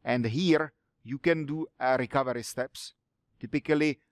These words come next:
logging it and resetting. This hook is critical for proper ap-, application debug, and even in a release mode, you probably should use it, uh, to record any runtime issues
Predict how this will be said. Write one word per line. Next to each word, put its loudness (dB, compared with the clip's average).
logging 2
it -8
and -2
resetting. -6
This 2
hook 2
is 2
critical 0
for 2
proper 0
ap-, -6
application -2
debug, 2
and 2
even 0
in -4
a 2
release -2
mode, 0
you 2
probably 2
should -4
use -6
it, 0
uh, 4
to -2
record 0
any -4
runtime 0
issues -8